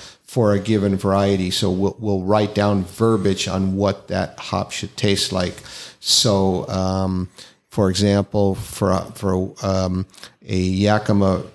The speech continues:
Chinook, we would look for something that's pine forward. For a Wisconsin Chinook, which is one of our favorites, we want it to be very fruit forward, and we look for those. And then, of course, couple that with the absence of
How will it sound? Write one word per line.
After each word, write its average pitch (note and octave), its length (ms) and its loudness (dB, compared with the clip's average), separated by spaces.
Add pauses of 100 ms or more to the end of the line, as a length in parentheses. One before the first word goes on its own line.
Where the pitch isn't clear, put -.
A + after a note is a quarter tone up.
(140)
Chinook, G#2 760 2
we G2 240 -6
would F#2 340 -2 (120)
look G#2 240 -6
for - 160 -4
something G2 400 0
that's F2+ 160 -2
pine G2+ 580 0
forward. G#2+ 680 0 (440)
For F#2+ 380 0
a F#2+ 80 2
Wisconsin G2+ 640 2
Chinook, G#2 580 0
which F#2+ 220 -4
is - 260 -2 (280)
one G2+ 160 -4
of F2+ 100 -2
our G2 120 0
favorites, G#2+ 720 0 (540)
we G2+ 160 -6
want F#2+ 240 2
it F#2 80 -4
to - 80 -8
be G2 160 -2
very F#2 240 2
fruit - 420 0
forward, F#2 600 -2 (400)
and G2+ 120 2
we G2 160 2
look A2+ 200 2
for G2+ 160 0
those. F#2 360 0
And G2 120 4
then, A2+ 120 4
of G2+ 100 -4
course, - 520 0
couple - 380 0
that F#2+ 220 2
with G2 120 -4
the F#2 240 -2 (220)
absence G2+ 480 -2
of G2 160 -6